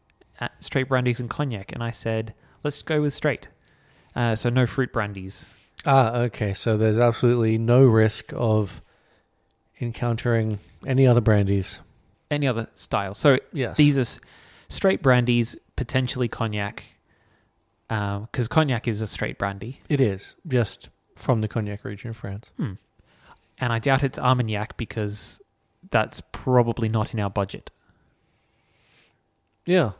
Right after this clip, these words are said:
Speaker 2: though surprisingly people think that it's not a lot, well, some people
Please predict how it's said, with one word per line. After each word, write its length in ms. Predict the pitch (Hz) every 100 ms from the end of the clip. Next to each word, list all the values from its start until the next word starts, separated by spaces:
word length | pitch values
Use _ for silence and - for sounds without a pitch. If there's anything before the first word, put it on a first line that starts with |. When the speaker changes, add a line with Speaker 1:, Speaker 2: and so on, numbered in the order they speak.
| -
Speaker 2:
though 160 | 139
surprisingly 600 | 131 165 190 214 233 180 135
people 340 | 156 - 139
think 300 | - 139 127
that 160 | - 123
it's 240 | 127 -
not 320 | 123 127 - -
a 100 | 127
lot, 220 | 127 151
well, 180 | 123 117
some 300 | - 156 127
people 420 | 113 98 101 101